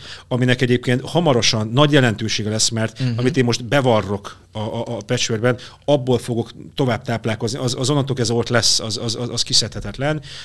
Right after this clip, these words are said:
Speaker 1: Ö, tehát se, se túl nagy, tehát nem frusztráló a döntés, cserébe viszont azért van jelentősége. Mert, mert a játék előre haladtával meglehetősen komoly, ö, hozadéka van annak, hogy így jól alaposan be tudtam szorítani egy helyzetet,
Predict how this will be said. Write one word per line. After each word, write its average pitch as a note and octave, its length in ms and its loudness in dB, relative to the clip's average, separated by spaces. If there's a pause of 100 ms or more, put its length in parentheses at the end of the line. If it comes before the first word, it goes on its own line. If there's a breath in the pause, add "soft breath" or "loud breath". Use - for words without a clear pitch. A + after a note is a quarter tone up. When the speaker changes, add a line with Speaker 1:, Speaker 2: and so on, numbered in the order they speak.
(120 loud breath)
Speaker 1:
Ö, B2+ 360 2 (960 loud breath)
tehát C#3 220 0
se, E3 300 6 (160)
se F3+ 300 4
túl D3 300 4
nagy, C3 380 2
tehát C3+ 160 0
nem E3 120 2
frusztráló A2+ 840 -2
a - 40 -10
döntés, G#2 680 -2 (320 loud breath)
cserébe C#3+ 320 2
viszont C3+ 280 2
azért B2 200 2
van D#3+ 140 6
jelentősége. G2+ 840 -2 (440 soft breath)
Mert, A#2+ 260 -4
mert A#2+ 220 0
a - 20 2
játék C#3 280 0
előre B2+ 280 2
haladtával A#2+ 480 0
meglehetősen A#2 600 0
komoly, G2 400 -6 (280 loud breath)
ö, G#2 280 -4
hozadéka A2 540 -2
van A2 140 -2
annak, C3+ 320 2
hogy C#3 240 2
így E3+ 340 -2
jól G#3+ 200 4
alaposan A2+ 420 2
be G#2+ 80 0
tudtam G#2+ 560 -6
szorítani A2 500 2
egy G2+ 120 -4
helyzetet, A2+ 540 -2